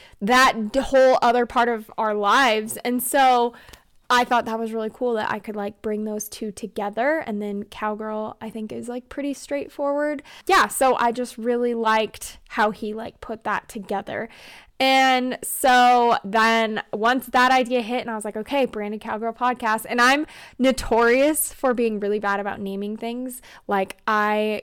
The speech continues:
y-, will name something and then, like, a week later think it's super cheesy and wanna change it. I had to tell myself, I really had to just, like, think about it for a few months and, like,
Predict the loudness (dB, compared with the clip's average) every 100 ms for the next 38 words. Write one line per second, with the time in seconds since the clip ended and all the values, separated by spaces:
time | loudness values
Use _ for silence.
0 | _ -12 -6 -4 -2 -2 -4 -6 -6 -6
1 | -6 -6 -6 -6 -8 -8 -8 -6 -6 -6
2 | -4 -4 -6 -8 -8 -6 -4 -4 -4 -6
3 | -6 -8 -6 -6 -6 -6 -8 -8 -6 -2
4 | 0 0 0 0 -2 0 0 2 0 0
5 | 2 2 4 4 4 2 0 -2 -2 -2
6 | -2 -4 0 0 -2 -4 -10 -6 -6 -4
7 | -4 -6 -10 -10 -10 -14